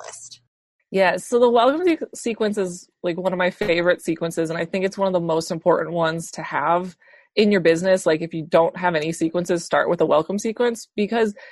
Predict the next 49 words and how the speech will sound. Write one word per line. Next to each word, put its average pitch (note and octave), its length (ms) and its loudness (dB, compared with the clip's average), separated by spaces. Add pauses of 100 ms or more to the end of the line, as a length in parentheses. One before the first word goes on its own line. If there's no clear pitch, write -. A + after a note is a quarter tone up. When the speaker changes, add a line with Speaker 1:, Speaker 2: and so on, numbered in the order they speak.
(140)
Speaker 2:
it - 140 0
really C#4+ 500 4
does G3+ 320 4
set - 240 2
the F#3 80 2
whole F#3 180 0
tone E3+ 360 0
for E3+ 120 0
the E3 120 6
relationship D#3+ 600 2
you D#3+ 100 0
have D3 260 0
with D#3 160 -4
your D#3+ 100 -6
new D3+ 100 -4
subscribers. D#3+ 760 0
And F#3 80 0
it's E3+ 200 -4 (320)
a G3+ 60 -4
really G#3 220 4
great G3 280 2
way F#3+ 200 2
to F#3+ 160 -2
set - 340 -2
their A#3 120 2
expectations G3+ 920 -2 (360)
and F#3 280 -2 (100)
outline B3 380 2
a A#3 80 4
journey F3+ 340 2
that E3 140 2
you F3 100 4
wanna D#3+ 160 2
take E3+ 220 -2
them D#3+ 120 -2
on - 140 -2
to F3 60 0
bring E3 240 -2
them E3 160 0
from E3 320 -2
stranger E3+ 520 0
to, E3 240 0
like, D#3 240 2
your E3 100 -2
new D#3+ 160 0
business D3+ 420 0
B D3+ 160 -2
F - 200 0
F. - 320 -4